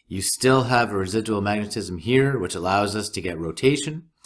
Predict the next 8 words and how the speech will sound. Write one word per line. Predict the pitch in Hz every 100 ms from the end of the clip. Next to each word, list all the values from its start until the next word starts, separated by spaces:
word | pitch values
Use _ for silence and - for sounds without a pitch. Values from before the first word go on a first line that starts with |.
| - - - - _ _ _ _ _ -
This | 131 131
magnetic | 127 117 117 113
field | 110 107 95
has | 87
dissipated, | 139 165 165 160 156 151 156 - _ _ _ _
so | - 95
there's | 87 85
less | 107 110